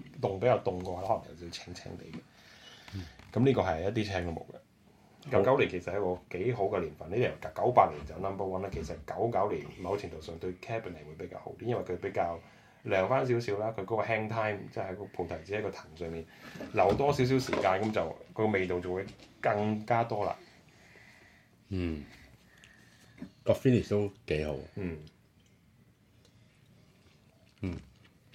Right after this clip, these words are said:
Speaker 2: 亦都可以講呢個係比較 classic 啲澳洲嘅酒 style 啊。
Speaker 1: 嗯，classic。
Speaker 2: Rich，rich 爆裂。
Speaker 1: 係啊，呢個冇，冇 blend 到啊，係齋
Speaker 2: 係啊。
Speaker 1: Cabernet Sauvignon。
Speaker 2: 係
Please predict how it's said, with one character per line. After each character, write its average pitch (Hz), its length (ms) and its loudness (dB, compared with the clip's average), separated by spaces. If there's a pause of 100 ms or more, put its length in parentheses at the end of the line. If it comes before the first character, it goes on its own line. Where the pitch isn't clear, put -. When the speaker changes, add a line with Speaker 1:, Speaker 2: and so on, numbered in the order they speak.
(640)
Speaker 2:
亦 123 100 6
都 151 140 4
可 147 100 12
以 127 60 8
講 117 160 6
呢 135 80 8
個 127 80 6
係 101 160 2
比 104 140 4
較 95 200 4 (500)
classic - 480 0
啲 113 220 6
澳 92 100 4
洲 98 240 4
嘅 87 120 2
酒 80 180 0
style 80 400 2
啊。 82 100 -14 (140)
Speaker 1:
嗯， 101 240 -6 (160)
classic。 117 260 -2
Speaker 2:
Rich，rich - 1160 4 (140)
爆 85 260 6
裂。 87 180 2
Speaker 1:
係 - 80 -8
啊， - 180 -10
呢 185 100 -2
個 143 80 4
冇， 90 260 0
冇 90 220 0
blend 101 260 0
到 87 80 -6
啊， 76 80 -10 (320)
係 78 160 -8
齋 - 0 -
Speaker 2:
係 110 400 -2
啊。 98 60 -6
Speaker 1:
Cabernet 92 220 -8
Sauvignon。 90 340 -8 (1120)
Speaker 2:
係 85 80 -2